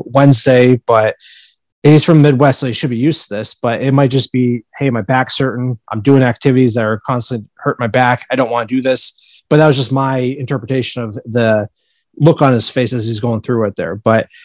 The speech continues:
whatever he's dealing with, um, I would expect the team to be ultra conservative about it, especially since he appears to be one of the,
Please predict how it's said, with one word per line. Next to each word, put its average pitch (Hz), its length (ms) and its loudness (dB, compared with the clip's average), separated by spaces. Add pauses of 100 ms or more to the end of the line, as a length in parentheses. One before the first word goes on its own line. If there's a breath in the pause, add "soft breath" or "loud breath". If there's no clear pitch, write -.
(180 soft breath)
whatever 175 320 4
he's 165 160 2
dealing 156 320 2
with, 151 420 -2
um, 117 540 -6 (280)
I 139 140 0
would 139 140 4
expect 139 260 -2
the 127 80 -4
team 131 260 -2
to 120 80 -4
be 120 440 -2
ultra 139 260 -2
conservative 127 420 -4
about 117 320 -4
it, 127 40 -6
especially 127 420 -6
since 113 300 -8
he 127 80 -4
appears 120 320 -4
to 110 60 -12
be 117 260 -10
one 117 140 -2
of 107 120 -8
the, 107 300 -18